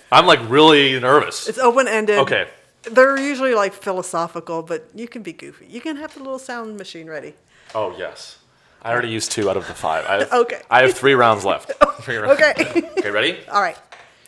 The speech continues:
Speaker 1: The last time I got caught.
Speaker 2: <gasps> I got caught. Oh, I'm sure it's something that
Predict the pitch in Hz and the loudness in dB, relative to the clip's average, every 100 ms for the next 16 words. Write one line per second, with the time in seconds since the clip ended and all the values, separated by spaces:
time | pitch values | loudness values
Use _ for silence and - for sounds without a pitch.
0 | - _ _ _ _ _ _ _ 123 110 | -20 _ _ _ _ _ _ _ 2 8
1 | 123 - 147 139 110 120 113 - - 107 | 8 8 4 6 6 6 6 4 4 6
2 | 87 - - _ _ - - _ _ _ | 4 0 -20 _ _ -16 -16 _ _ _
3 | _ - - - - 156 180 - - _ | _ -20 -20 -20 -14 -10 -10 -12 -20 _
4 | _ _ _ _ _ _ _ _ _ _ | _ _ _ _ _ _ _ _ _ _
5 | _ _ - _ _ - - - - - | _ _ -20 _ _ -20 -20 -20 -20 -20
6 | _ _ _ _ _ _ _ _ _ _ | _ _ _ _ _ _ _ _ _ _
7 | _ _ _ _ _ _ _ _ _ _ | _ _ _ _ _ _ _ _ _ _
8 | _ _ _ 156 147 143 - 196 220 175 | _ _ _ -20 -20 -16 -14 -12 -12 -12
9 | - 151 143 139 139 | -14 -16 -16 -18 -20